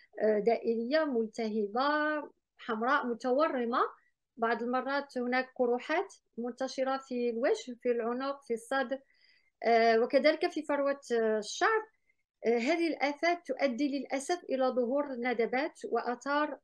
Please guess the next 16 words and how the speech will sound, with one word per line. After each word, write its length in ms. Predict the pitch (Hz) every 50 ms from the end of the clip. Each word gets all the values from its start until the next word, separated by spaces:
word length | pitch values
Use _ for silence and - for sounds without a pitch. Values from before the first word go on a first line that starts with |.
| _
آه، 260 | - 233 233 233 226 226
غير 280 | 233 285 330 330 294
رجعية، 560 | 285 269 247 220 214 196 226 226 214 226 247 349 440 440 - _ _ _ _ _ _ _ _ _ -
آه، 140 | 220 220 226
في 140 | 220 220 240
الجلد 440 | 214 220 214 233 330 403 415 320 226 - _
مع 200 | 226 233 214 240
تصبغات، 840 | 240 - 262 254 - 240 202 190 220 220 214 247 294 440 440 - - _ _ _ _ _ _ _ _
وبالنسبة 600 | - 233 220 254 262 277 294 294 - 208 247 262
للشعر 360 | 254 254 233 - - 311 320
قد 260 | 311 - - 247 214
لا 100 | 233 269
ينمو 440 | 285 277 277 269 262 269 277 302 359 427 523 - - -
ويؤدي 1600 | - 247 247 247 247 247 254 247 247 247 247 - - - 220 220 214 214 214 226 254 - 277 269 226 220 294 349 392 392 - 240
إلى 120 | 240 254 247 240 214
ظهور، 460 | 240 233 214 262 277 285 294 277 -